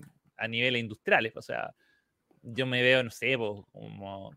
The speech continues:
empresas ya como que tienen que vender muchas copias, Hasbro, como ese tipo de compañías haciendo estas, estas cosas más que autores pequeños. Eh,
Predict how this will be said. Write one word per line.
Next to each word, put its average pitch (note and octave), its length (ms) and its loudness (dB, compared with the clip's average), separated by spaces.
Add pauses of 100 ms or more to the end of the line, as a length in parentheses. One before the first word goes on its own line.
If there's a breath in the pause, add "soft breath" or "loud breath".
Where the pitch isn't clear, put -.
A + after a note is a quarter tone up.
empresas B2 480 2
ya C3 280 6
como A#2+ 200 -2
que G#2+ 120 -10
tienen C3 200 -2
que B2 100 0
vender A#2 180 -2
muchas C#3+ 340 2
copias, C3 400 2
Hasbro, B2 640 8
como G#2+ 200 -6
ese C#3+ 180 -6
tipo F3 240 2
de D3+ 60 4
compañías C#3+ 540 0
haciendo C#3 240 -4
estas, C3+ 300 -6 (240)
estas - 300 0
cosas C#3 320 0
más C3 240 0
que C3 580 4 (360)
autores A#2 440 2
pequeños. A#2 480 -2 (1120)
Eh, G2+ 640 -2